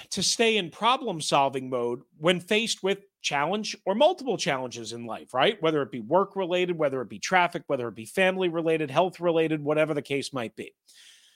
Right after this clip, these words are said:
But when you learn how to find your own solutions to problems, there's no better feeling, right?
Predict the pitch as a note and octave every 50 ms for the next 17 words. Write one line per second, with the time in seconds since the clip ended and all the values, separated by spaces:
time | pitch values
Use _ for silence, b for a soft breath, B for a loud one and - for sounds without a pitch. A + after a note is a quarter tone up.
0 | b b b _ _ - G3+ G3 A#3+ B3 B3 B3 A#3+ G#3 A#3+ C#4 E4+ F4+ D#4+ B3+
1 | C4 C4+ B3+ A3 - - A#3 A3+ A#3+ A#3+ A3 A3+ A3 G#3+ G#3 G3 - - E3 F3
2 | G#3+ A3+ - - F3 D#3+ D3 - - C3 - A3 B3 B3+ A#3+ F3+ C3 B2 A#2+ D3
3 | C#3+ - D3+ C#3 C3 A#2+ B2+ C3 C3+ C3 C#3+ C3+ D3 D3+ - - C4+ D4+ G#3+ C3+
4 | - - _ _ _ _ _ - A2+ B2 D#3+ G#3+ G#3+